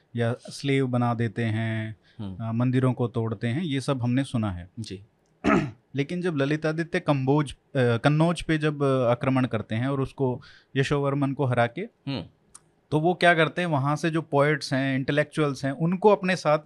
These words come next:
Speaker 1: कश्मीर लेके जाते हैं।
Speaker 2: बिल्कुल।
Speaker 1: ये तो बहुत ही इंटरेस्टिंग है क्योंकि
Speaker 2: बिल्कुल।
Speaker 1: ये कहीं ना कहीं इंडियन हिस्ट्री का एक ट्रेडिशन रहा है।
Speaker 2: बिल्कुल। सही बात है कि जो इंडिक इमेजिनेशन है,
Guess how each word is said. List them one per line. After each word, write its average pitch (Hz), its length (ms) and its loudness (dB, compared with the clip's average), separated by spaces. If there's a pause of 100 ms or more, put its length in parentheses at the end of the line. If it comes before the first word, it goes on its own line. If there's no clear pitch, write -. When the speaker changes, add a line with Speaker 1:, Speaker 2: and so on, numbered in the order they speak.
(440)
Speaker 1:
कश्मीर 143 360 2
लेके 120 260 -2
जाते 98 280 -6
हैं। 98 140 -10
Speaker 2:
बिल्कुल। 104 460 -10 (220)
Speaker 1:
ये 147 260 2
तो 208 180 2
बहुत 165 300 2
ही 190 40 6
इंटरेस्टिंग 143 480 0
है 131 100 2
क्योंकि 165 240 -4
Speaker 2:
बिल्कुल। 180 200 -2
Speaker 1:
ये 185 100 2
कहीं 180 240 0
ना 180 100 0
कहीं 180 240 -2
इंडियन 170 280 2
हिस्ट्री 160 340 -2
का 170 120 2
एक 175 240 0 (120)
ट्रेडिशन 151 420 2
रहा 104 260 -2
है। 87 160 -12 (120)
Speaker 2:
बिल्कुल। 123 460 -6 (560)
सही 180 180 -4
बात 151 260 2
है 175 100 -8
कि 226 300 -12 (420)
जो 208 220 -4
इंडिक 175 420 0
इमेजिनेशन 156 760 -2
है, 143 320 -8